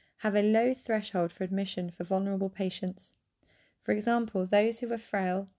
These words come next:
or cognitively impaired, those who have multiple comorbidities, a lack of social support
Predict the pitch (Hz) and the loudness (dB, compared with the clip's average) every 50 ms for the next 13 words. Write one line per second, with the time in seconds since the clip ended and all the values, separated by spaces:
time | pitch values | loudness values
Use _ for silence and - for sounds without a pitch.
0 | _ _ - 190 190 196 - - 214 214 220 220 214 - 233 208 220 214 214 208 | _ _ -2 -2 -2 -2 -2 -4 -2 0 0 0 0 0 -2 0 2 2 2 2
1 | 202 202 202 - - 185 180 180 180 - - _ _ _ _ _ _ - - - | 0 -2 -4 -4 -4 -4 -2 -2 -4 -6 -12 _ _ _ _ _ _ -20 -20 -20
2 | - _ _ _ - 220 226 240 226 247 226 214 208 196 214 214 214 220 220 - | -20 _ _ _ 4 6 6 6 4 2 0 0 0 0 2 2 2 0 -2 -4
3 | - - 226 220 - 220 214 214 208 208 196 180 175 175 - - 185 180 180 185 | -4 -4 -4 -2 -2 -2 -2 0 0 0 0 0 0 0 -2 -4 -2 -2 -4 -4
4 | - - _ _ _ _ _ _ _ _ _ _ - - _ _ _ _ _ - | -8 -16 _ _ _ _ _ _ _ _ _ _ -20 -20 _ _ _ _ _ 2
5 | 202 208 220 220 220 - 220 - - 226 214 214 214 233 214 - 214 214 - 196 | 2 2 2 0 -2 -6 -8 -4 0 2 2 2 2 -2 -4 -4 -4 -4 0 0
6 | 175 170 - | 0 0 0